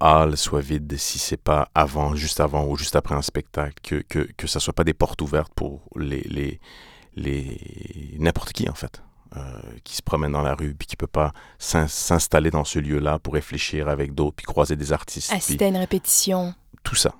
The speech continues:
Speaker 1: C'est-à-dire que cette maison-là soit ouverte tout le temps. Et c'est ce que je rêve à Ottawa. Après ça, à Ottawa, c'est sûr que le théâtre, il, il est immense et c'est comme un, un building, euh, très imposant. Et, mais je souhaite quand même de cet esprit-là. C'est-à-dire que les artistes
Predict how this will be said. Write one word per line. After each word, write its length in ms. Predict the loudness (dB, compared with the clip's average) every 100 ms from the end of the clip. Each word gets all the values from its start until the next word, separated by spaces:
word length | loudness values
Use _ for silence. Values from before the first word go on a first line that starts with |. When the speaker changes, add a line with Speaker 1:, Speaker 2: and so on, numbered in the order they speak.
| -12
Speaker 1:
C'est-à-dire 420 | 0 2 4 4
que 100 | 2
cette 220 | 0 2
maison-là 300 | 4 4 4
soit 140 | 6 4
ouverte 340 | 6 2 2
tout 100 | -8
le 60 | -4
temps. 160 | -4 -4 -18 -20 -20 -10 -4
Et 80 |
c'est 140 | 0 2
ce 60 | 4
que 80 |
je 100 | 6
rêve 160 | 8 10
à 60 | 10
Ottawa. 420 | 8 4 4 2
Après 160 | 0
ça, 140 | 2 2
à 20 |
Ottawa, 320 | 4 2 2
c'est 140 | 0 -2
sûr 160 | 0
que 100 | 0
le 80 | 0
théâtre, 380 | 2 4 2 0
il, 160 | -8 -8 -10
il 60 |
est 140 | -6 0
immense 420 | 2 2 2 -2
et 40 |
c'est 120 | -8 -4
comme 180 | -2
un, 100 | -2 -2
un 80 | -4
building, 520 | -2 -2 -2 0 0
euh, 140 | 0 -2
très 220 | -2 -2
imposant. 480 | 0 -2 0 0 2
Et, 100 | -2 -6 -16 -2
mais 120 | 2 4
je 80 |
souhaite 240 | 6 6 6
quand 140 | 6
même 160 | 6 6
de 80 | 4
cet 220 | 2 0
esprit-là. 540 | 0 0 -2 -2 -4 -4
C'est-à-dire 380 | -4 0 0 0
que 80 |
les 160 | 0 0
artistes 500 | -2 -4 -6 -6